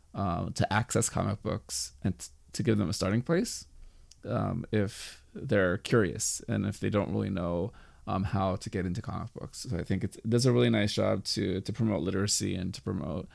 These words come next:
um, storytelling within, uh, the comic book and graphic novel medium. And I think it's important because to me, um, it's another form of entertainment, and yet there is a lot of creativity that could be found.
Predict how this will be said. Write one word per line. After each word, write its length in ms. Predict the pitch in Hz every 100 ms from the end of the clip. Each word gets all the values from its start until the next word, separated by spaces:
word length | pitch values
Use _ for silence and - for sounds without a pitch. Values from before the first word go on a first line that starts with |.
| - - -
um, 160 | 92 95
storytelling 760 | - 98 87 85 85 90 104 - - - - -
within, 680 | 117 107 104 98 95 95 101 - - - - _ - -
uh, 140 | 101
the 80 | 98
comic 280 | - 110 -
book 180 | 107
and 100 | 104
graphic 320 | 104 95 - 98
novel 600 | 95 90 90 92 92 110
medium. 500 | 110 90 87 87 - - - - -
And 100 | 120
I 40 | 135
think 140 | 226
it's 80 | 240
important 480 | 269 226 113 - - -
because 220 | 120 139
to 100 | 151
me, 440 | 156 156 147 135 - - -
um, 500 | 131 117 104 98 98
it's 140 | 110
another 340 | 123 123 127 123
form 360 | - 120 117
of 80 | 110
entertainment, 760 | 110 110 113 104 104 104 92 -
and 160 | 120 107
yet 240 | 104 90
there 180 | 101 98
is 400 | 101 101 104 -
a 100 | 151
lot 180 | 107 104
of 100 | 104
creativity 540 | - 104 - 107 104
that 240 | 101 82 -
could 180 | - 92
be 340 | 73 80 85
found. 540 | - 123 139 147 147